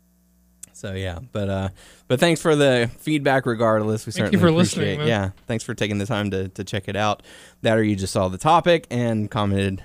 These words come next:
Speaker 1: right away. So, uh, either way, thanks for checking it out. Um,
Speaker 2: Appreciate it.
Speaker 1: Yeah.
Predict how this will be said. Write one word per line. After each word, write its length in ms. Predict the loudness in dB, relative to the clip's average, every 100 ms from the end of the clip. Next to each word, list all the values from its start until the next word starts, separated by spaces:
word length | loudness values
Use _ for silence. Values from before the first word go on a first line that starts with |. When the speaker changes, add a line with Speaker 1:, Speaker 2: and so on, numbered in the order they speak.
| -4
Speaker 1:
right 180 | -2 -2
away. 240 | -4 -8
So, 300 | -2 4 6
uh, 240 | 6 4 0 -2
either 180 | 0 4
way, 300 | 4 4 2 0
thanks 200 | -2 0
for 140 | -2 0
checking 260 | 0 2
it 80 | 2
out. 220 | 2 0 -8 -20 -20 -20 _
Um, 520 | 2 4 6 4 0 -4 _ _
Speaker 2:
Appreciate 560 | -8 -8 -4 -4 -4 -6
it. 100 | -14 _ _ _
Speaker 1:
Yeah. 300 | -6 -6 -8